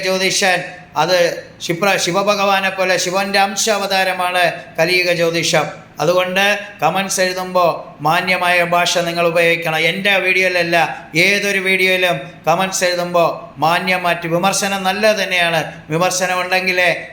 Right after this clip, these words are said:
ഒരു വ്യക്തി വിജയിക്കുള്ളൂ. ആര് ഏത് വീഡിയോയിൽ നിങ്ങൾ കമൻസ് എഴുതിയാലും ചീത്ത എഴുതരുത്, അനാവശ്യം എഴുതരുത്. അങ്ങനെ എഴുതിയാൽ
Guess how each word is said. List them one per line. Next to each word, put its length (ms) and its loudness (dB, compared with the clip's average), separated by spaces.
ഒരു 140 2
വ്യക്തി 280 0
വിജയിക്കുള്ളൂ. 520 2
ആര് 220 2
ഏത് 260 2
വീഡിയോയിൽ 380 0
നിങ്ങൾ 140 -2
കമൻസ് 320 -4
എഴുതിയാലും 420 0
ചീത്ത 260 -2
എഴുതരുത്, 400 0
അനാവശ്യം 460 0
എഴുതരുത്. 400 2
അങ്ങനെ 280 2
എഴുതിയാൽ 520 2